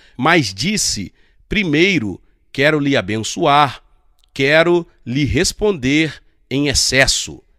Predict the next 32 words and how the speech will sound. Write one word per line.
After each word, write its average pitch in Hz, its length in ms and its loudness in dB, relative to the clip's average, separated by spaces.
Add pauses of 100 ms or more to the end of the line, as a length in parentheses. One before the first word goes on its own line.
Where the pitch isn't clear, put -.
(340)
Sim, 156 500 -2 (420)
curarei 143 560 2
o 190 60 -4
seu 196 240 -2
corpo, 147 640 0 (300)
mas 113 240 -2
também 123 280 -2
vou 135 240 -4
curar 147 640 0
a 117 80 -6
sua 120 320 -2
alma 180 480 0 (300)
e 151 100 -2
a 127 60 2
sua 120 320 0
mente. 98 600 -6 (560)
Agora 156 340 2
pegue 185 500 -2
a 160 80 2
sua 185 400 -2
cama 160 600 -2 (260)
e 151 80 -4
vá 120 280 2
para 120 260 0
casa." 90 580 -2 (560)
Número 202 380 4
dois, 131 640 0 (280)
e 196 120 -4
o 247 80 -6
ladrão 190 440 2
da 175 140 2
cruz? - 540 -4